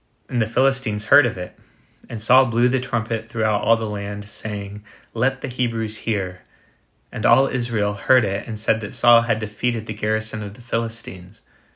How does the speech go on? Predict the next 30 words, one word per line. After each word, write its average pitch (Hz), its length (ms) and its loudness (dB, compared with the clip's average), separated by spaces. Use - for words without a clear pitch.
and 120 160 -6
also 113 380 0
that 113 200 -2
Israel 110 360 0
had 107 180 -2
become 104 280 -4
a 101 40 -4
stench 113 440 -4
to 113 100 -8
the 98 100 -6
Philistines. 95 840 -10
And 117 120 -2
the 110 60 0
people 113 500 -2
were 110 100 -4
called 123 380 0
out 110 300 2
to - 60 -8
join 113 360 -2
Saul 101 300 0
at 101 260 -4
Gilgal. 110 500 -4
And 127 140 -2
the 110 60 4
Philistines 139 580 2
mustered 117 480 -2
to 110 100 -8
fight 120 360 4
with 113 380 -4
Israel 101 540 -4